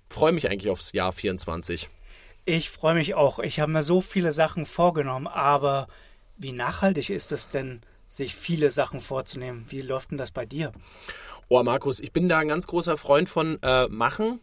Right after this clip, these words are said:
Speaker 1: und das nicht nur immer sagen. Also ich habe mir zwar eine Liste geschrieben, habe mir auch vierundzwanzig, ähm, wirklich in der Word, äh, äh, Format habe ich wirklich so ein paar Sachen aufgeschrieben,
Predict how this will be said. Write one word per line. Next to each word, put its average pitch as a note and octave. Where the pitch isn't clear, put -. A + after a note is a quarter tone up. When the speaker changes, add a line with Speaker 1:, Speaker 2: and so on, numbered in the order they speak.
Speaker 1:
und D3
das C#3
nicht F3
nur F3+
immer C#3+
sagen. E3
Also B2+
ich C3
habe C#3
mir D3+
zwar -
eine C#3
Liste D3
geschrieben, C#3+
habe C#3
mir D3
auch B2
vierundzwanzig, C#3
ähm, B2
wirklich E3
in E3
der A#2+
Word, B2
äh, C3+
äh, B2
Format C3+
habe C3+
ich B2+
wirklich C3
so -
ein B2+
paar A#2
Sachen B2
aufgeschrieben, D3+